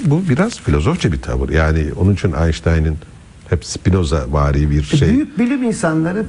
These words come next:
Speaker 2: filozoftur zaten ya.
Speaker 1: Şart
Speaker 2: Çok
Speaker 1: değil.
Speaker 2: değil
Speaker 1: Şart
Speaker 2: ama
Speaker 1: değil hocam.
Speaker 2: evet.
Speaker 1: Yani ama büyük bilim, ha,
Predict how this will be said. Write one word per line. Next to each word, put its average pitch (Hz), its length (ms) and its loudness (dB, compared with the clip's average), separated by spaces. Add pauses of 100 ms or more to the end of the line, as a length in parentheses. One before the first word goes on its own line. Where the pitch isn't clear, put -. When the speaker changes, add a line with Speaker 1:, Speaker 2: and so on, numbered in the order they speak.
Speaker 2:
filozoftur 185 540 -2 (160)
zaten 69 260 -6
ya. - 200 -6 (180)
Speaker 1:
Şart 151 280 0
Speaker 2:
Çok 135 120 2
Speaker 1:
değil. 85 120 2 (360)
Speaker 2:
değil 156 100 2
Speaker 1:
Şart 233 120 2
Speaker 2:
ama 139 100 -2
Speaker 1:
değil 107 160 0
hocam. 78 300 0
Speaker 2:
evet. 85 120 -2
Speaker 1:
Yani 104 200 2
ama 123 300 0
büyük 143 280 2
bilim, 82 300 2
ha, 90 160 2